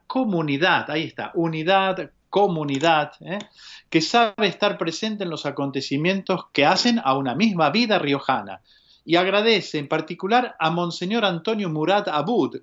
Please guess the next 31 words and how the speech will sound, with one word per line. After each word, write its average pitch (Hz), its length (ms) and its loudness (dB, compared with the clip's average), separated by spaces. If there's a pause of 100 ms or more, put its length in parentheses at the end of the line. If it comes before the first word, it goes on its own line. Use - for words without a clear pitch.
que 190 100 -2
es 202 120 -6
el 180 80 0
archimandrita 175 800 0
de 185 80 2
la 147 220 0
comunidad 190 560 0
ortodoxa, 160 840 2
y 135 80 2
lo 160 120 0
llama 202 420 0
hermano 196 600 0
y 160 160 0
amigo. 156 640 0 (640)
Le 135 140 2
agradece 165 460 2
a 151 40 -4
su - 280 -6
comunidad, 214 800 2
dice, 175 360 -4
aquí 156 380 0
representada 156 1400 0
por 151 160 0
el 143 120 0
ejemplo 175 500 -2
de - 240 -4
caridad 185 460 2
cristiana 190 560 -2
y 143 100 -4
de 151 240 0
ecumenismo. 190 1000 0